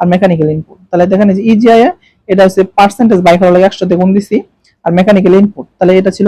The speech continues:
কত? ইজিআই এ পঞ্চাশ হাজার আটশোশো, আর ইনপুট ছিল কত? আহ, ইনপুট ছিল এখানে আমার লিখতে হবে, তাহলে দেখেন এক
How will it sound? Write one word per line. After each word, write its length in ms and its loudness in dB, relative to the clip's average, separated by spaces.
কত? 140 -2
ইজিআই 360 2
এ 80 2
পঞ্চাশ 360 -4
হাজার 160 0
আটশোশো, 360 -4
আর 120 2
ইনপুট 260 0
ছিল 180 -4
কত? 200 -2
আহ, 640 0
ইনপুট 300 0
ছিল 180 -4
এখানে 300 0
আমার 180 0
লিখতে 200 -4
হবে, 180 0
তাহলে 180 0
দেখেন 260 2
এক 140 2